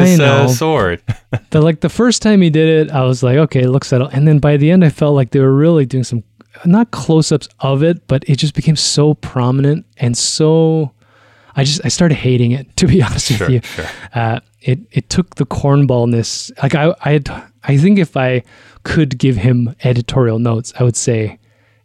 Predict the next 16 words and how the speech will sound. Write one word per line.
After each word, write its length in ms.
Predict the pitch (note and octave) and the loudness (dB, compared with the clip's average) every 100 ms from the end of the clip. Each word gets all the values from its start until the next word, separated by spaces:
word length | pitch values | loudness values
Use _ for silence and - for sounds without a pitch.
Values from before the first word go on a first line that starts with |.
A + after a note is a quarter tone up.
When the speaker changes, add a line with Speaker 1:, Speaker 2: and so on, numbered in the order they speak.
| _ | _
Speaker 2:
he's 180 | - A2+ | -8 -2
got 140 | D#3+ | -2
so 300 | - - D#3+ | -2 0 0
much 260 | D#3+ D#3+ - | 2 0 -2
cornball 540 | - C#3+ C#3+ C3+ B2+ | -6 0 0 2 0
humor 420 | A2 C3 B2+ A2+ G#2 | 0 0 0 0 -2
with 240 | C#3 B2 | -2 -2
the 80 | B2+ | -4
mafia 360 | A#2+ A#2+ - A#2+ | -4 -6 -4 -4
guys 380 | A#2 A2+ A#2 - | -2 -4 -4 -4
and 180 | A#2+ | -6
just 200 | - - | -4 -4
Speaker 1:
Mm-hmm. 40 | F#2 | -2
Speaker 2:
the 60 | |
general 500 | A#2+ - A#2 A#2 A#2+ | -4 -4 -4 -4 -6
thing. 240 | A2 B2 | -6 -8